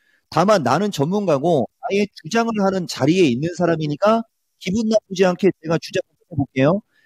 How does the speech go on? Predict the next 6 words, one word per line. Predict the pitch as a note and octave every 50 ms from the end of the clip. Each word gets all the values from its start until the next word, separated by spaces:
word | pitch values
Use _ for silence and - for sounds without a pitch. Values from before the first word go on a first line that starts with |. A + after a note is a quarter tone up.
| _ _ _ -
이 | D#3 G3
주식 | F#3+ A#3 A3+ A3+ B3 -
보시면 | - G3+ G#3+ - - G#3 G#3+ G#3 D#3
매출액 | B2 C#3 E3 - - - G3+ G3+ F3 - _ _ _ _
이천억에 | - - G3 F#3+ F3 E3 E3 G#3 - A3+ A3+ - _ _ _ _ -
영업이익은 | C3 C#3 E3 F#3+ G3+ G3+ - - G4 F#3+ F#3+ F3 G#3 G#3+ G#3 G3+